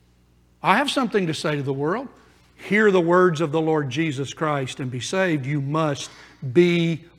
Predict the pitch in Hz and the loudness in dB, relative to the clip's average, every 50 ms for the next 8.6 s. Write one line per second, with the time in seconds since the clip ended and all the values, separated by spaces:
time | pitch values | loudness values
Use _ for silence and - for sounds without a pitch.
0 | - 147 123 151 143 139 139 131 131 123 120 110 - - - - 123 131 131 - | -10 -4 -2 -2 0 0 -2 -2 -4 -4 -6 -8 -12 -18 -18 -12 -10 -10 -10 -8
1 | - 135 127 110 90 - - - - - _ _ _ _ _ _ _ _ _ _ | -8 -8 -8 -8 -10 -14 -20 -20 -20 -20 _ _ _ _ _ _ _ _ _ _
2 | _ _ _ _ _ _ _ - - 135 131 131 135 139 147 143 143 147 143 151 | _ _ _ _ _ _ _ -18 -14 -12 -10 -6 -4 -4 -2 -2 -2 -2 0 2
3 | 170 190 185 139 135 135 127 127 - - - - - 175 156 139 123 120 123 123 | 4 4 4 2 0 -4 -8 -8 -10 -10 -10 -6 -2 -2 -2 -2 -2 -4 -8 -10
4 | 127 - - _ _ _ - 156 139 120 120 113 113 - - - - _ - 127 | -12 -16 -20 _ _ _ -12 -10 -10 -10 -10 -12 -16 -18 -20 -20 -20 _ -14 -10
5 | 131 139 139 147 156 156 165 151 117 147 170 165 160 151 156 175 190 202 190 190 | -8 -8 -6 -6 -4 -4 -4 -4 -6 -6 -6 -8 -8 -8 -6 -6 -6 -6 -6 -8
6 | 175 - 208 196 170 160 175 185 185 185 180 - - - 208 214 214 196 190 160 | -10 -8 -8 -8 -8 -6 -6 -8 -6 -6 -8 -8 -8 -8 -8 -8 -10 -10 -12 -12
7 | 120 139 147 147 147 160 151 - - - 196 185 175 156 143 127 113 127 135 131 | -10 -10 -10 -10 -10 -12 -12 -14 -12 -10 -8 -8 -8 -8 -10 -12 -12 -14 -14 -16
8 | - - - 175 - - - - _ _ _ | -16 -16 -16 -16 -18 -18 -20 -20 _ _ _